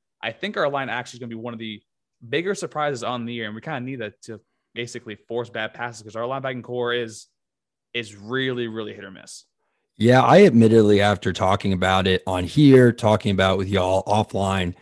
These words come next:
Speaker 2: I, I admittedly probably would say I feel best about our running backs on offense and our D line on defense,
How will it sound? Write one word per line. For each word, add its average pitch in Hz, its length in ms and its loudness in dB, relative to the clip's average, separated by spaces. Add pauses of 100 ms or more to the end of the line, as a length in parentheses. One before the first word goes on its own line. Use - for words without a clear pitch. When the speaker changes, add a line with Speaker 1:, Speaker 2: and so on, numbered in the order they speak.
(360)
Speaker 2:
I, - 280 -6 (340)
I 165 140 6
admittedly 147 560 6 (160)
probably 156 480 2
would 135 200 0
say - 240 2
I 117 100 2
feel 120 320 2
best 104 560 -2
about 98 400 0
our 95 160 -2
running 107 340 2
backs 123 340 2
on 101 160 -2 (200)
offense 98 720 -4 (260)
and 101 240 0
our 95 120 0
D 110 320 -2
line 104 280 0
on 90 180 -4
defense, 113 680 -2